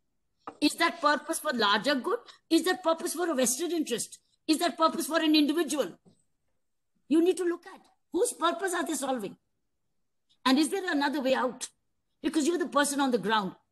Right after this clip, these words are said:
and nobody knows the situation better than you. So don't go for second-hand reports. Visit the site yourself. Understand it yourself, the nuts and bolts.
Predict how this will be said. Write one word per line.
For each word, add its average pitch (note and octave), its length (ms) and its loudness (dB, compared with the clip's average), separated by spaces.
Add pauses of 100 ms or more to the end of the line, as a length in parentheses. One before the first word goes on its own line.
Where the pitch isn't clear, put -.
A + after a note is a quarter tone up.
(140)
and G#3+ 280 -2
nobody C4+ 380 2
knows B3 340 4
the C4 80 0
situation A#3 520 -4
better G3+ 240 -6
than G3 160 -2
you. G3+ 260 -4 (1700)
So - 180 -2
don't D#4 300 0
go E4 100 2
for E4 140 -2
second-hand D4 560 2
reports. D4+ 440 -4 (300)
Visit D4 420 2
the F4+ 80 -2
site B3+ 380 0
yourself. G3+ 420 -4 (1200)
Understand D4 600 -4
it C#4+ 160 -10
yourself, A#3 480 -6 (360)
the - 120 2
nuts C4+ 340 2
and D4+ 160 2
bolts. G3 380 -2